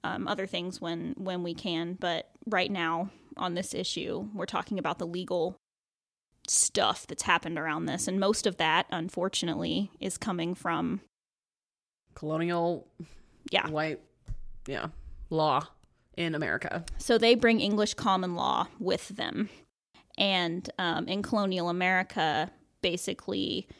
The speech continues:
Speaker 1: you don't have any abortion laws on the books at all. It's really just maybe having a problem with it after quickening. Also, they didn't have a whole lot of ways to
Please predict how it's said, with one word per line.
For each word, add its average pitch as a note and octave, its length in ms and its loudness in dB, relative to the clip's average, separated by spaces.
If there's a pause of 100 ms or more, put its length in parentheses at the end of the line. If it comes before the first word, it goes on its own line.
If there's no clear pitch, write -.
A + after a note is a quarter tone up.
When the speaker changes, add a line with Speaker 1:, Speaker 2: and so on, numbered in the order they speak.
(160)
Speaker 1:
you A3 160 4
don't A3+ 280 8
have F#3+ 280 4
any G#3 260 4
abortion F#3+ 500 2
laws E3+ 300 2
on F3 160 0
the F3 60 -2
books F3 320 0
at F3 60 2
all. E3+ 340 2
It's - 160 -2
really G3 180 4
just - 400 -4 (1120)
maybe G3+ 520 -2
having F#3 320 2
a F3+ 40 0
problem F#3 420 4
with F3+ 140 -4
it E3 60 2
after F3 260 0
quickening. F#3 480 -2
Also, C4+ 240 8
they F#4+ 100 10
didn't B3+ 180 10
have A#3+ 100 8
a G#3+ 60 8
whole A3+ 120 6
lot G#3 140 8
of F#3 80 -4
ways G3 320 4
to - 420 -4